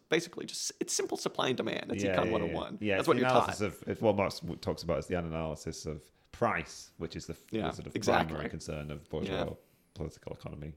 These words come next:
Speaker 2: as he's
Speaker 1: Mm.
Speaker 2: describing it here.
Speaker 1: I mean, I mean, that even, that even finds its way into debates about planned economies, right? Because it's so many, like, um, orthodox economists will go, "Well, you kind of can't have a planned economy without some kind of price point.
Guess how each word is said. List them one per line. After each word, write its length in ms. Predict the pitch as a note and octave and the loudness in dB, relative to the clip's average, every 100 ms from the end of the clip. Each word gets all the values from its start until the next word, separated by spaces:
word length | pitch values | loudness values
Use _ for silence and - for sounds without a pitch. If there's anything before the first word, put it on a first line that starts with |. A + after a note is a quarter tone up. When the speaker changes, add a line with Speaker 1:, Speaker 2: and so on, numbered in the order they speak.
| _ | _
Speaker 2:
as 80 | A2 | -4
he's 160 | G#2+ G2+ | -2 -2
Speaker 1:
Mm. 20 | |
Speaker 2:
describing 420 | C2 D#2 D2 D2 | -6 -6 -4 -4
it 100 | D#2+ | -4
here. 180 | - D2+ - _ _ - | -4 -6 -8 _ _ 4
Speaker 1:
I 80 | D3 | 6
mean, 180 | D#3+ D3 | 8 8
I 80 | D3+ | 8
mean, 160 | D#3 A#2+ | 8 8
that 160 | D3 | 8
even, 240 | D3+ A#2+ A#2+ | 8 4 6
that 160 | C3+ D3 | 6 6
even 360 | B2 A#2 G#2 G#2+ | 6 2 0 0
finds 220 | B2+ A#2+ | 2 2
its 120 | A2 B2 | 0 0
way 140 | A#2 | 0
into 160 | G#2+ F#2+ | 0 0
debates 480 | G#2 G2+ G#2+ - - | 2 2 2 -2 -2
about 340 | F#2+ F#2+ F2+ | 0 0 -2
planned 240 | - A2 G2 | -2 -2 -2
economies, 520 | A2 A2+ - - - | 0 -2 -2 -10 -6
right? 220 | C#2 D#2+ - - | -4 -4 -8 -16
Because 160 | G#2 G2+ | -10 -6
it's 200 | G2 - - - - | -6 -8 -12 -18 -2
so 220 | - B2+ | 4 6
many, 400 | A2+ G#2 G2 F#2 - | 4 2 -2 -6 -8
like, 320 | G2+ F#2+ F#2+ | -6 -6 -6
um, 420 | G2 F2 E2 - - _ _ _ _ _ _ - | -6 -4 -4 -6 -8 _ _ _ _ _ _ 4
orthodox 500 | C3+ C3 B2 A2+ G#2 | 8 8 8 4 4
economists 540 | A2+ - A#2 G#2+ G2 - | -4 0 0 0 -4 -6
will 80 | G#2+ | -4
go, 100 | G2+ | -4
"Well, 100 | G#2 | -4
you 80 | |
kind 160 | G#2 C3 | -4 -6
of 60 | - | -4
can't 320 | B2+ A2+ - | -2 -2 -4
have 140 | A2+ | -6
a 40 | - | -4
planned 200 | G#2+ - | -6 -4
economy 360 | A2+ A2 G2+ | -4 -4 -4
without 480 | G2+ G2 A2 G#2 - | -6 -2 0 0 -2
some 140 | - G#2 | -2 -2
kind 160 | G#2+ | -2
of 120 | F#2 | -4
price 260 | - F#2+ - | 0 0 0
point. 300 | - - | -8 -10